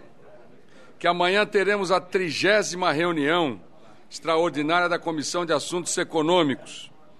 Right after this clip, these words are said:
da primeira sessão legislativa ordinária da quinquagésima quarta legislatura,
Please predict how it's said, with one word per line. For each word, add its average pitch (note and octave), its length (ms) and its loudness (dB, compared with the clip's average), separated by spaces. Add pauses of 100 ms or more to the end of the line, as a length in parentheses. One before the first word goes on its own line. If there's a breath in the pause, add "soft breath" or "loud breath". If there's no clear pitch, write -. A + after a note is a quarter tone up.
(480 soft breath)
da D3 160 0
primeira E3 420 0
sessão E3+ 380 -2
legislativa D#3 600 -2
ordinária D#3+ 600 2
da C#3+ 140 -2
quinquagésima D#3 880 -2 (400)
quarta D#3+ 320 0
legislatura, C#3+ 760 -4